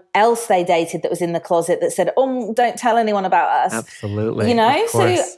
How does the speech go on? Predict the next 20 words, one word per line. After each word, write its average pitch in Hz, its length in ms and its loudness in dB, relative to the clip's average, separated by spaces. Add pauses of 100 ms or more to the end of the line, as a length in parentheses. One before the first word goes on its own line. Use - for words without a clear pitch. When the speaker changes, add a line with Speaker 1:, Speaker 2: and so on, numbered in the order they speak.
(120)
Speaker 1:
I 247 160 4
just 285 360 -2
think 262 460 -4
that 202 540 0
when 214 260 0
we 208 100 0
have 202 300 -4
these 196 160 -4
conversations, 185 800 -4
we 185 140 -4
just 175 240 -6
have 175 200 -12
to 185 120 -4
remember 175 480 -2
that 165 240 0 (420)
every 190 340 2
single 180 300 -2
person's 165 800 -4 (360)
experience 170 840 0
is 165 400 -2